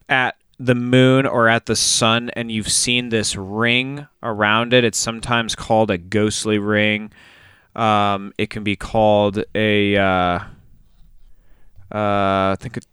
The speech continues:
it can be called, like, a winter ring or something like that as well. But anyway, so what you're seeing is light being refracted through crystals. They call this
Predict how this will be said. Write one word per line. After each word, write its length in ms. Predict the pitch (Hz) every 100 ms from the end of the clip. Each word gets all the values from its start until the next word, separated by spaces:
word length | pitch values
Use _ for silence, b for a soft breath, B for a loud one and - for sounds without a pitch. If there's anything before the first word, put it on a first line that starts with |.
| -
it 80 | -
can 160 | - 107
be 100 | 98
called, 220 | - 95
like, 120 | 92
a 60 | 82
winter 540 | 76 98 117 139 135
ring 380 | 131 139 143 143
or 80 | 139
something 400 | - 143 147 143
like 240 | 143 139
that 280 | 143 139 139
as 160 | 120 110
well. 540 | 117 131 135 139 139 _ B B B B B
But 100 | 147
anyway, 320 | 165 135 113 104 -
so 480 | 95 - 151 143 139 _ _ _ _
what 400 | - 147 170 190
you're 180 | 185 180
seeing 640 | 156 - 151 139 131 127 -
is 300 | 120 113 110
light 720 | 117 120 120 135 135 - 120
being 560 | 117 123 123 123 123 - - - -
refracted 1000 | 117 113 - - 117 123 135 143 143 135
through 240 | - 127
crystals. 600 | 107 - 131 - 113 95 95
They 100 | 101
call 220 | 127 123
this 260 | 127 -